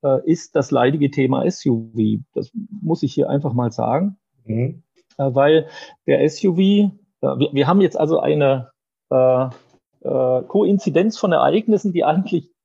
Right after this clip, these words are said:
Speaker 1: nicht gut zusammenpassen. Erstens ist der Umstieg auf Elektromobilität, der de facto stattfindet. Also die Weichen sind gestellt. Und das beliebteste, ähm, Fahrzeug oder ein sehr beliebte Fahrzeugkategorie auf der Welt ist,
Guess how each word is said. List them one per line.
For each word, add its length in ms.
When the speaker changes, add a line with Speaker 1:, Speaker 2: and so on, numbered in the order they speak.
Speaker 1:
nicht 220
gut 200
zusammenpassen. 600
Erstens 400
ist 180
der 140
Umstieg 340
auf 160
Elektromobilität, 1040
der 140
de 180
facto 360
stattfindet. 580
Also 160
die 160
Weichen 300
sind 180
gestellt. 520
Und 360
das 220
beliebteste, 880
ähm, 440
Fahrzeug 440
oder 180
ein 160
sehr 300
beliebte 400
Fahrzeugkategorie 1400
auf 140
der 160
Welt 280
ist, 400